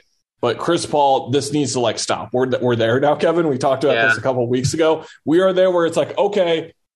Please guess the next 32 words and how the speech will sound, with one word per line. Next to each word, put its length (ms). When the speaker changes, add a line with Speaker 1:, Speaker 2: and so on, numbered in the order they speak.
Speaker 1:
stop 460
playing 340
him, 200
like, 180
above 460
thirty-five 680
minutes, 380
like, 180
again. 540
Like, 160
just 240
do 140
not 260
do 160
it 80
the 80
rest 300
of 40
the 60
regular 360
season, 380
basically, 460
because 320
they 140
did 260
not 240
do 160
it. 40
I'm 140
gonna 180
go 140
look, 300